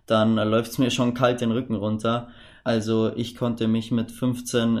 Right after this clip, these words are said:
nicht mal zwischen Döner und Pizza entscheiden und die müssen da die Entscheidung fürs Leben treffen. Und genau das finde ich bei B-Solutions so gut,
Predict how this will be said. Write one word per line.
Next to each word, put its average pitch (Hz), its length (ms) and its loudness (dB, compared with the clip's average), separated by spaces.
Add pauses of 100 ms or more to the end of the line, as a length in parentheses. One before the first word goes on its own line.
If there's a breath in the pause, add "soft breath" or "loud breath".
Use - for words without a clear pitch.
nicht 117 200 -2
mal 113 220 2
zwischen 117 320 -4
Döner 113 240 0
und 107 100 -2
Pizza 127 340 0
entscheiden 110 680 0 (360 loud breath)
und 110 600 0 (260)
die 117 80 2
müssen 117 320 0
da 107 280 4
die 110 120 0
Entscheidung 110 540 0
fürs 113 180 -6
Leben 117 280 0
treffen. 101 560 -6 (520 soft breath)
Und 113 420 -2
genau 123 380 4
das 123 340 4
finde 120 320 0
ich 117 220 -2
bei 110 220 4
B-Solutions 120 800 -2
so 113 360 -4
gut, 135 440 0